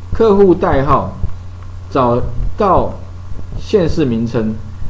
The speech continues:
但是问题是你在找的时候查一定是查第一栏，那可是你要把资料带哦，刚刚一定是之前都第二栏，可是现在是一二三四五，哎，第五栏，所以特别注意哦，这个地方你可能要记得哦，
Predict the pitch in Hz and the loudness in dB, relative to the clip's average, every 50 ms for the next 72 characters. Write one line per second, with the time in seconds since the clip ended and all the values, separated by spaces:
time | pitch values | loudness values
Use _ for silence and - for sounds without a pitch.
0 | - - - - - 240 233 208 233 240 240 220 190 175 160 156 160 175 175 160 | -2 -2 -2 -2 2 2 2 4 4 4 4 4 6 6 4 4 6 6 4 4
1 | 143 - 127 123 123 120 113 110 - - 208 196 165 139 - - - - 101 98 | 2 0 -2 0 0 0 0 0 0 0 2 2 2 0 0 -2 -2 0 0 2
2 | 107 113 117 143 147 131 113 - - - - - - - - - - 135 147 165 | 0 0 2 4 2 4 2 0 -2 -4 -6 -6 -6 -4 -2 0 2 2 2 4
3 | 170 165 180 185 175 170 151 - 135 117 117 117 131 127 127 117 - - 87 87 | 4 4 4 4 4 2 0 0 -2 -2 -2 -2 0 0 2 2 0 0 -4 -6
4 | - - - - - - - - - - - - - - - - - - - - | -6 -8 -4 -2 -2 -2 -2 -4 -8 -8 -6 -4 -4 -4 -6 -8 -12 -4 -4 -4
5 | - - - - 202 233 240 - - - 175 220 180 160 175 202 190 - 123 110 | -4 -2 -4 0 2 2 2 4 2 2 2 2 2 2 2 2 2 2 0 -2
6 | - 156 156 165 165 147 - - - 156 123 104 101 98 92 95 95 - 165 175 | -2 0 2 2 2 2 0 -2 -2 -2 -2 -2 -4 -4 -6 -4 -2 0 0 2
7 | 185 185 190 160 160 165 170 160 156 151 143 - - - - - - - - 214 | 0 0 2 2 2 4 4 2 0 -2 -2 -6 -12 -14 -14 -14 -12 -4 -4 0
8 | 185 175 147 143 156 156 156 - 156 147 143 127 104 92 87 87 87 - - - | 2 2 2 4 4 2 4 4 4 4 4 4 4 2 0 -2 -4 -8 -10 -10
9 | - - - - - - 139 160 214 208 - 220 202 185 196 185 180 170 175 160 | -6 -4 -4 -4 -2 -2 0 0 0 2 2 2 2 4 4 4 4 4 2 2
10 | 170 180 175 175 175 180 175 - - - 180 180 160 127 117 113 - - - - | 2 0 2 2 0 0 -2 -6 -2 2 4 4 4 4 2 -2 -4 -6 -2 0
11 | 147 139 143 143 147 143 - - - - 165 143 117 95 90 92 110 113 123 147 | 0 2 2 0 -2 -2 -4 -4 -2 0 0 -2 -2 -2 -4 -6 -4 -2 -2 -2
12 | - - - - 110 110 110 - 156 135 101 92 92 87 - - - - - - | -4 -6 -8 -6 -6 -4 2 2 4 4 2 0 -2 -2 -2 -4 -4 -6 -12 -12
13 | - - - - - - - - 160 160 180 175 165 151 139 139 151 147 135 120 | -12 -12 -12 -12 -12 -10 -2 0 2 2 4 4 4 4 4 4 4 4 4 4
14 | 113 - 175 170 165 160 160 151 151 151 147 143 135 - 117 113 123 131 127 127 | 2 2 2 2 4 6 6 4 4 2 2 0 0 -2 0 0 0 0 0 0
15 | - - - 98 98 98 98 101 98 | 0 -2 -2 0 0 -2 -2 0 -2